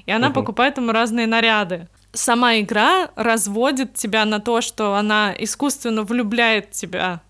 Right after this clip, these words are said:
Speaker 1: вот в этого Сима, и этот Сим мотивирует тебя что-то ему или ей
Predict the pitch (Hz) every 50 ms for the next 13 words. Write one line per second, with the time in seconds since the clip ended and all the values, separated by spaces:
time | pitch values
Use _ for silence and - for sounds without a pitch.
0 | _ - 190 202 - - 202 190 196 185 175 196 - - - 247 302 392 403 349
1 | 247 208 170 - - - - - 180 - 240 240 240 220 214 208 196 - - -
2 | - - 277 370 427 381 254 202 180 202 220 220 - 214 196 190 247 311 359 339
3 | 294 254 226 - - - 214 180 196 214 254 294 285 - - - 214 233 - -
4 | 277 226 208 208 202 214 240 285 285 269 254 _ - 208 233 185 190 175 175 196
5 | 233 262 254 220 - _